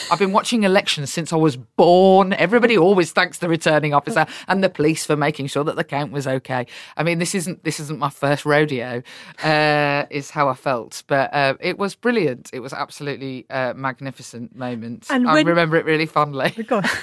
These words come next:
Speaker 2: <laughs> But also, when you came down to Westminster the first time, you travelled in a camper van, didn't
Speaker 1: Yep.
Speaker 2: you?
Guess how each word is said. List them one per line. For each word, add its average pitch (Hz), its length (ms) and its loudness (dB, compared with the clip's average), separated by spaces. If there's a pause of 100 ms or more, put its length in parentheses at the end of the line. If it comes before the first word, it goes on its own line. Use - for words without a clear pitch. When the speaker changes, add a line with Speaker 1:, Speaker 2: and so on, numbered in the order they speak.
(160)
Speaker 2:
<laughs> - 280 -14
But 285 280 -6
also, 330 240 4
when 320 140 8
you 339 80 4
came 285 260 2
down 180 540 2 (180)
to - 100 -6
Westminster 214 460 2
the 165 60 -12
first 175 220 -6
time, 175 160 -4
you 220 80 -2
travelled 240 400 0
in 208 80 -2
a 202 40 -4
camper 262 320 -2
van, 160 220 -6
didn't 190 160 -8
Speaker 1:
Yep. 170 160 2
Speaker 2:
you? 170 180 -10